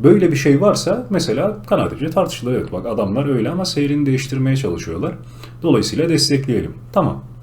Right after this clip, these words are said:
Ama böyle bir durum da yok şu anda. Yani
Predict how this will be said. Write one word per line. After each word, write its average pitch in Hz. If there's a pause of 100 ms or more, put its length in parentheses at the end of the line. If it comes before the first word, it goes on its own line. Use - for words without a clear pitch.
(600)
Ama 165
böyle 143
bir 151
durum 202
da 226
yok 156
şu 85
anda. 73 (2000)
Yani 101